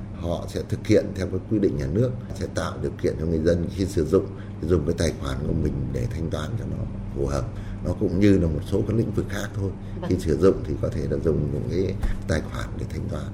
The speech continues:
Speaker 2: Vâng ạ, thưa Thứ trưởng Lê Đình Thọ ạ, trong khi mà đang chạy nước rút về tiến độ thì các bước song hành về công nghệ, về nhân lực thì ông có những phân tích như thế nào để cái việc mà vận hành và sử dụng sau khi lắp đặt đấy ạ,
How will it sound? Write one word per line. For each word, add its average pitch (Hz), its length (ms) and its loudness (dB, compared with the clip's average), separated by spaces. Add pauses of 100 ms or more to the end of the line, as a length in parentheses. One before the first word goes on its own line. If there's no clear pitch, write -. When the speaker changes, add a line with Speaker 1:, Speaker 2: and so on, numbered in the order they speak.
(300)
Speaker 2:
Vâng 240 120 0
ạ, 180 120 -4 (120)
thưa 226 220 -2 (100)
Thứ 185 80 -6
trưởng 185 200 -4
Lê 202 80 0
Đình 185 180 -2
Thọ 202 140 -4
ạ, 160 180 0 (240)
trong 277 180 2
khi 277 220 2
mà 214 100 2
đang 214 200 -2
chạy 254 180 -2
nước 302 200 2
rút 392 200 2
về 214 120 2
tiến 180 220 0
độ 247 240 4
thì 190 60 -4
các 294 220 -4
bước 381 160 0
song 240 240 0
hành 233 260 4 (260)
về 196 120 4
công 254 280 4
nghệ, 262 280 8
về 190 100 4
nhân 226 180 2
lực 254 180 10 (380)
thì 190 300 2
ông 226 320 -2
có 202 180 0
những 247 220 -2
phân 262 200 4
tích 381 200 4
như 302 240 10
thế 247 80 6
nào 247 360 6 (240)
để 196 160 0 (100)
cái 254 100 2
việc 269 240 4
mà 185 100 6
vận 214 200 0
hành 202 160 0
và 175 100 0
sử 180 200 -2
dụng 180 180 -2
sau 262 160 -2
khi 269 140 0
lắp 330 220 2
đặt 294 220 4
đấy 170 80 4
ạ, - 80 -2